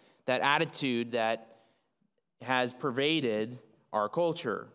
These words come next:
We are especially, and we see this displayed more and more, but we've seen it in the last few decades, that our culture displays an anti-authority, anti-institutional stance constantly.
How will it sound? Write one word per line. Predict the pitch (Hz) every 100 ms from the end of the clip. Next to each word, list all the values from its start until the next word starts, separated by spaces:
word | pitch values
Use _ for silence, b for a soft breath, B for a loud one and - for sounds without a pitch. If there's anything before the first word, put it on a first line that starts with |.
| -
We | 127 127
are | 127 127 123 131 135
especially, | 123 - 175 185 147 143
and |
we | 139
see | 123 147
this | 135 123
displayed | 127 - 135 127
more | 131 135 135
and | 123
more, | 139 151 131
but | 131 123
we've | 117
seen | - 139
it | 127
in |
the | 120
last | 120 123 -
few | 135 123 120
decades, | 117 131 131 113 110 127 123
that | 120 110 B B B B B
our | - 139
culture | 165 185 190
displays | 156 143 151 143 143
an | 139
anti-authority, | 135 156 170 175 160 143 156 156 151 139 127 123 135 -
anti-institutional | 143 156 156 143 139 143 131 - 123 - 175 165 - 120 107 117
stance | - - 127 117 113 -
constantly. | - - 139 147 - - 110 - _ 98 98